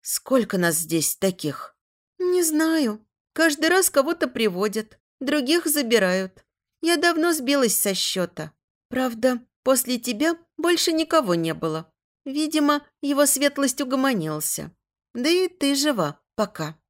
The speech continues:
Почему он выбрал именно меня? Я ничего не знала про Агнес, которая стала пятой женой Виконта Хансворта, и меня могли разоблачить. «Потому что мы никому не нужны», с грустью в голосе ответила Нейна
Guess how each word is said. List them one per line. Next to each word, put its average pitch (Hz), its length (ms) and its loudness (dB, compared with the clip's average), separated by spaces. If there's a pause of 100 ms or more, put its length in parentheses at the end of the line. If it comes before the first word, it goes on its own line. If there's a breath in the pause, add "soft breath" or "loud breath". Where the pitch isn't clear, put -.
(540)
Почему 247 440 0
он 339 220 4
выбрал 262 380 6
именно 269 460 2
меня? 247 440 0 (320)
Я 208 240 2
ничего 349 480 0
не 330 160 2
знала 196 380 2
про 170 240 2
Агнес, 156 520 -2 (120)
которая 214 380 0
стала 208 320 2
пятой 285 400 -2
женой 254 320 0
Виконта 214 480 0
Хансворта, 117 800 -6 (420)
и 262 100 -4
меня 269 320 0
могли 269 380 2
разоблачить. 226 920 -2 (520)
«Потому 226 420 -2
что - 260 -2
мы 202 320 -4 (140)
никому 262 440 2
не 269 140 0
нужны», 294 560 -4 (280)
с 196 120 -6
грустью 208 460 2
в 190 80 -6
голосе 302 380 2
ответила 294 500 0
Нейна 147 540 2